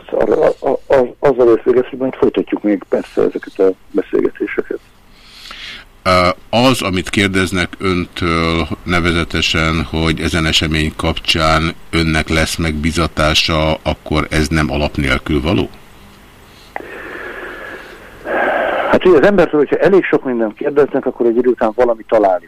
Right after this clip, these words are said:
Speaker 1: fog. Tehát, hogyha ma-, megkezdik, hogy lesz-e mezőr, lesz-e Európa Kulturális Fővárosáért felelős ember, lesz-e polgármester,
Speaker 2: Azért lássuk be,
Speaker 1: lesz-e
Speaker 2: hogy
Speaker 1: miniszter.
Speaker 2: mezőrnek és ezen dolognak a felelőssének akár még az ember párhuzamosan is lehet, különös tekintettel, hogyha lehet tudni, hogy mikor kell mezőrnek lenni, és mikor kell kormánybiztosnak
Speaker 1: Ezt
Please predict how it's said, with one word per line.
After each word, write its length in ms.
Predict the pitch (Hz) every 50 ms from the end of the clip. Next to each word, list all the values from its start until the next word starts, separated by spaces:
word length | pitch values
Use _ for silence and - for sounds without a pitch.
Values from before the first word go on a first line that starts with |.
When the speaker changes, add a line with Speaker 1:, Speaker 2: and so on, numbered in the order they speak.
| - -
Speaker 1:
fog. 100 | 85 80 _ -
Tehát, 180 | 107 92 -
hogyha 300 | - 104 - - 104 104 98 104 113
ma-, 140 | 120 123 -
megkezdik, 360 | 135 143 - - - 110 101
hogy 120 | - 104
lesz-e 300 | 104 117 113 - - 107
mezőr, 640 | 98 104 113 117 104 110 113 110 104 101 101 98 92 -
lesz-e 600 | - 101 101 95 - - 101 95 90 90 90 90 - - - - - - - - 113
Európa 360 | 117 113 110 101 95 - 98 -
Kulturális 400 | - 104 101 - 98 92 90 -
Fővárosáért 680 | - 101 95 95 95 92 92 - - 95 90 90 - -
felelős 360 | - 98 92 92 92 92 87 - 104
ember, 280 | 98 92 87 92 90 90
lesz-e 340 | 95 98 92 - - - -
polgármester, 480 | - - 110 107 95 104 101 95 110
Speaker 2:
Azért 180 | 110 107 110 98
lássuk 340 | 98 92 87 92 90 98 87
be, 80 | 92 101
Speaker 1:
lesz-e 120 | 101 -
Speaker 2:
hogy 120 | - 104 120
Speaker 1:
miniszter. 320 | 139 135 113 92 113 117
Speaker 2:
mezőrnek 380 | 117 117 120 123 127 123 120 -
és 160 | 107 104 -
ezen 360 | 107 98 107 98 95 104 104 - 95
dolognak 440 | 90 101 104 101 101 95 101 92 -
a 60 | -
felelőssének 760 | - - 101 98 98 98 101 98 - - 107 98 98 95 -
akár 260 | 92 95 - 101 95
még 180 | 92 95 92 87
az 120 | 90 85
ember 280 | 95 90 90 87 87 82
párhuzamosan 760 | - - 80 76 69 78 76 80 76 78 78 - - 85 76
is 140 | 76 73 -
lehet, 200 | 90 90 90 -
különös 260 | - 90 92 87 -
tekintettel, 640 | - 85 82 - 90 76 - 80 - - 87 85 85
hogyha 220 | 85 - - 82
lehet 180 | 78 76 73 -
tudni, 220 | - 82 76 82
hogy 220 | 78 78 82 82
mikor 300 | 90 98 - - 92 90
kell 160 | - - 87 85
mezőrnek 680 | 87 85 85 80 85 87 87 87 85 87 90 85 -
lenni, 220 | 85 85 85 85 82
és 100 | 78 -
mikor 300 | 87 85 - 82 - -
kell 140 | - 78
kormánybiztosnak 720 | - - 82 156 208 240 143 143 143 - - - 240 - -
Speaker 1:
Ezt 100 | - -